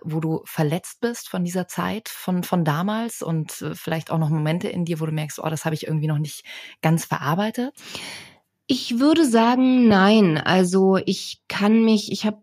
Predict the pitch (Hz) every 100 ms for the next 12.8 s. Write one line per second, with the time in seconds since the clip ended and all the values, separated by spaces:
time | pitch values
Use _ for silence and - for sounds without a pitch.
0 | _ - 196 196 190 190 - 196 185 -
1 | 180 190 202 - 175 175 170 - 190 196
2 | 190 - 180 165 190 208 208 190 190 -
3 | 190 185 175 175 180 - 175 - 175 185
4 | - 175 165 170 170 - 165 170 196 220
5 | - 190 196 202 185 165 165 185 - 180
6 | 165 - 170 160 170 165 156 - 160 160
7 | - 147 - 170 170 156 180 170 175 180
8 | - - - - - _ _ - - 185
9 | 208 202 160 - 180 175 165 170 165 151
10 | 156 - 160 175 151 139 123 143 - -
11 | 143 139 139 143 147 - - 151 - 160
12 | 160 160 156 151 151 151 151